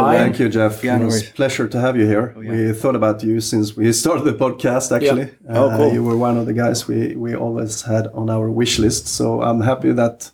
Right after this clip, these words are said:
Speaker 2: we met at actually a, a brewery not
Speaker 3: Yeah.
Speaker 2: far away from Malmö,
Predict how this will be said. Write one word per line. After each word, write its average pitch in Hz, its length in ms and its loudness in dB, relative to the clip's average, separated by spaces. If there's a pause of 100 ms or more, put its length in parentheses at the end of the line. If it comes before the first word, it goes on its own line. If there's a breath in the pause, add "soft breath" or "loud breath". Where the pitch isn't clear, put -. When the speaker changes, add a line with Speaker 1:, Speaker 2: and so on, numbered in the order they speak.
(480)
Speaker 2:
we 135 120 0
met 139 280 0
at 127 220 -2
actually 131 340 0
a, 123 140 0 (280)
a 123 40 0
brewery 135 560 2
not 127 100 2
Speaker 3:
Yeah. 127 200 2
Speaker 2:
far 131 140 2
away 123 200 -2
from 117 180 -4
Malmö, 160 400 0